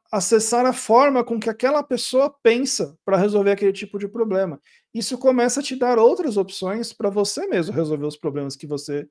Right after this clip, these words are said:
resolve usando o código, né? Isso é uma coisa. Então, assim, você envolver num projeto open source, a primeira coisa que faz é te darem, tipo, colocar em contato com um código que não foi você que fez, e isso vai te ajudar muito no seu próprio código.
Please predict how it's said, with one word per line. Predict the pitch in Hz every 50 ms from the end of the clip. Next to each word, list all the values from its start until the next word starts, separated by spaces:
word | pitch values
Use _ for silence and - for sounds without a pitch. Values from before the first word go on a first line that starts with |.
| _ _ _
resolve | 160 165 151 156 156 151 156 170
usando | 170 165 180 180 196
o | 214
código, | 208 220 233 233 202 143 120 117 _ _ _ _ _ _ _ _ _ _ _ -
né? | 143 143 175 190
Isso | 175 175 262
é | 254
uma | 262 269
coisa. | 262 214 208 196 165 147
Então, | - - 185
assim, | 190 196 165 - - _ _ _ _ _ _ _
você | - 156 - 190
envolver | 196 196 214 202 190 185 202 233 269 262 - _ _ _ _ _ _ _ _
num | 185 180
projeto | 175 185 165 180 190 175
open | - - 180
source, | 180 196 208 214 208
a | _
primeira | - 202 208 226 233
coisa | 226 214 196 196
que | - -
faz | - 190 175 190 190 - - _ _ _ _ _ _ _
é | - 143
te | 139 - 180
darem, | 147 165 170 185 196 202 208 202 180
tipo, | - - 170 156 -
colocar | - 175 170 170 214 240
em | 247
contato | 240 247 233 - - 208 208 208 -
com | 196 190
um | 190
código | 180 190 175 165 170 170
que | 185
não | 208 170 202
foi | 196 220 214
você | 208 196 - 190
que | - -
fez, | - 165 160 165 170 - - _ _ _ _ _ _
e | 147 151
isso | 160 - - 156
vai | 160 160 160
te | 160 170
ajudar | 151 170 156 170 175 170
muito | 156 160 175 170 180
no | 160 156
seu | - 175 170
próprio | - 175 165 - -
código. | - 156 131 120 123 147